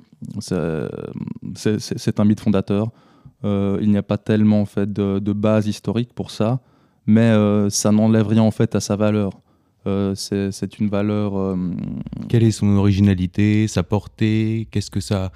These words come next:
Speaker 2: institue dans la tradition politique
Speaker 1: Bah,
Speaker 2: suisse ?
Speaker 1: je dirais que ça crée une, une cohésion, une union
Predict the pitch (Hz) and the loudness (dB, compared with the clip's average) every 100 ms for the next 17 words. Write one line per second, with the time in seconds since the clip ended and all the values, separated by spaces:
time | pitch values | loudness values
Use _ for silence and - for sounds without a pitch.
0 | - - 92 - 95 - 107 95 98 95 | -16 -6 -4 -2 -4 0 4 4 4 2
1 | 92 - 104 95 92 90 - 143 143 110 | 0 0 -2 0 -2 -4 0 2 2 0
2 | 120 143 156 117 101 - 120 110 110 107 | 4 2 2 0 -2 2 4 6 6 4
3 | 107 117 - 117 113 110 123 113 107 110 | 2 2 4 4 4 6 6 6 6 6
4 | 120 | 4